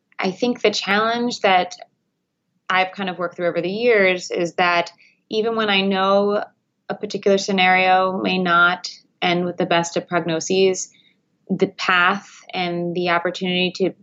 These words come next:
you know, it's really a blessing of sorts to be able to interact with patients and families at some of the most trying times of their lives, um, really makes up for it in many ways. And I, I think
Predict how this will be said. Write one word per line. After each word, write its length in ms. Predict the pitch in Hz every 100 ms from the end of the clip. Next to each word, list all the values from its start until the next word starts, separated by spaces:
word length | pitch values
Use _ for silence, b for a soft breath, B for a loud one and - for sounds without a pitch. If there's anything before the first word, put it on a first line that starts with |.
| _ _
you 100 | 196
know, 60 | 160
it's 120 | -
really 200 | 220 175
a 40 |
blessing 460 | 156 165 175 - 160
of 100 | 151
sorts 380 | - 180 160 -
to 100 | 175
be 120 | 170
able 260 | 165 170 165
to 280 | - 175 165
interact 560 | 170 175 170 165 180
with 140 | 170 -
patients 340 | 165 170 165
and 140 | 165 160
families 480 | 160 165 175 170
at 160 | 120 - b b -
some 200 | - 196
of 40 |
the 80 | 175
most 240 | 165 165
trying 300 | - 165 160
times 340 | 160 170 160 160
of 80 |
their 180 | 156 151
lives, 560 | 151 151 160 180 180 - b b _ _
um, 340 | 165 160 165 - _ _ _ _ _
really 240 | 180 175 170
makes 240 | 165 -
up 160 | 151 -
for 100 | 151
it 160 | 147 -
in 100 | 165
many 220 | 160 156
ways. 420 | 151 147 151 -
And 420 | - 156 156 156 - _
I, 240 | 143 156 -
I 120 | 165 -
think 340 | 160 147